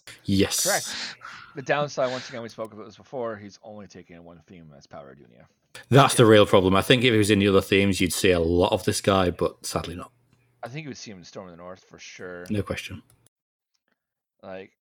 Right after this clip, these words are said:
Speaker 2: <sighs> it makes me sad, like, these mo-, like, the Warders, Horgel one, like, these, they should be opened up to more than just one theme. Especially as a j-, our only junior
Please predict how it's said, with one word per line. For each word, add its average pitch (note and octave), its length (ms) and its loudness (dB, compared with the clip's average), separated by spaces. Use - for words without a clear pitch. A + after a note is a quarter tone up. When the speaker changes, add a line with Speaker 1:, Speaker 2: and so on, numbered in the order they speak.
Speaker 2:
<sighs> - 200 -20
it - 840 -20
makes F3 200 -12
me D3 60 -14
sad, G2+ 460 -10
like, G2 160 -18
these G#2+ 200 -18
mo-, F#2+ 160 -14
like, G#2+ 140 -16
the B2+ 80 -12
Warders, F2+ 800 -16
Horgel G2+ 360 -12
one, F2+ 400 -16
like, G#2 140 -20
these, D3 240 -20
they D#3+ 80 -14
should G3 180 -14
be G3 100 -16
opened A#2+ 220 -12
up G#2+ 120 -14
to G#2 60 -20
more G2+ 140 -20
than F2+ 120 -20
just F#2 220 -20
one G2 120 -20
theme. G2 320 -20
Especially A3+ 280 -10
as G#3 80 -8
a D#3+ 40 -10
j-, A#2+ 220 -20
our C#3 160 -6
only B2 280 -14
junior A2 520 -18